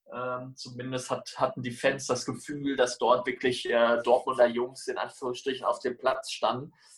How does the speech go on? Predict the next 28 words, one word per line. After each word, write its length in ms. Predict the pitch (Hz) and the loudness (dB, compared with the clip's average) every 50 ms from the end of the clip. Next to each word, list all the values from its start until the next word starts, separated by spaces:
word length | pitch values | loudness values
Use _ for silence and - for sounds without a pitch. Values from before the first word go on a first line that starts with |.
| _ - | _ -10
Und 140 | - 113 117 | -8 0 4
selbst 260 | 127 127 - - - | 4 4 4 4 0
wenn's 220 | 131 123 123 - | -2 -2 -2 -4
nur 120 | 127 127 123 | -4 0 2
geheuchelt 520 | 123 117 120 123 131 127 - 139 123 120 | 4 4 4 4 4 2 0 -2 -2 -4
und 120 | 117 113 | -4 -6
schauspielerisch 840 | - - 123 120 127 - - - 127 123 120 110 117 117 - - - - | 0 2 4 4 2 2 -4 -8 -6 -4 -4 -4 -2 -4 -6 -6 -2 2
dargeboten 680 | 110 110 127 131 123 117 - 117 117 117 - 123 117 | 4 4 4 4 2 -2 -6 -6 -6 -6 -6 -8 -10
gewesen 480 | 117 113 107 117 120 120 120 120 117 101 | -10 -8 -6 -4 -4 -4 -6 -8 -2 2
wäre, 520 | 110 113 117 123 131 131 139 147 147 - - - _ _ _ _ _ _ - | 4 6 8 8 6 6 6 6 6 6 4 0 _ _ _ _ _ _ -6
ähm, 500 | 113 117 120 120 120 120 120 117 117 - | -4 -2 0 0 0 0 -2 -2 -4 -6
hat 140 | 131 - - | -8 -8 -6
es 80 | - | -4
auf 160 | 127 120 120 - | -2 -2 -2 -2
jeden 160 | 131 131 131 | -4 -4 -2
Fall 180 | - 131 117 | -2 -2 -4
gut 180 | 120 127 131 - | -4 -6 -12 -12
funktioniert. 720 | - 131 127 - - - 123 120 127 135 143 139 131 - | -12 -12 -10 -8 -6 -6 -4 -4 0 2 2 2 2 2
Auch 180 | - 110 117 - | 2 2 2 2
echte 300 | 110 127 - - - 131 | 0 -4 -4 -2 -2 -2
Liebe, 360 | 120 123 131 143 131 127 123 | -2 -2 -2 -2 -2 -4 -4
Claim 440 | - - 113 113 - 135 135 127 113 | -4 -2 0 2 4 4 2 2 -2
und 160 | 113 - - | -4 -8 -8
so 120 | - 120 110 | -6 0 2
weiter 340 | 113 117 113 - 110 - - | 4 4 4 2 -2 -2 -2
und 100 | - 113 | -2 -4
so 140 | - 113 110 | -6 -8 -8
fort. 340 | - - 113 113 120 - | -4 2 4 4 4 4